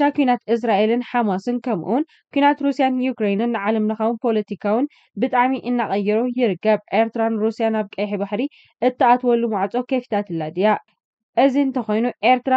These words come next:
ካብ ዝርክብ እንታይ እያ ክትጥቀም ንዝብሉ ሕቶታት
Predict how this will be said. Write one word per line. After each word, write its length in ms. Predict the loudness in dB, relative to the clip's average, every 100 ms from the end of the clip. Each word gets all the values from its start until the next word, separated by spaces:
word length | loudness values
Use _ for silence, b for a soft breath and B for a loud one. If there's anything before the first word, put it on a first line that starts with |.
| 0
ካብ 260 | 0 2 2
ዝርክብ 440 | 0 -2 -2 -4 -4
እንታይ 320 | -6 -4 -2
እያ 120 | 0 0
ክትጥቀም 580 | -2 -6 -6 -6 -2 0
ንዝብሉ 420 | 0 0 -2 -4
ሕቶታት 460 | -6 -6 -4 0 0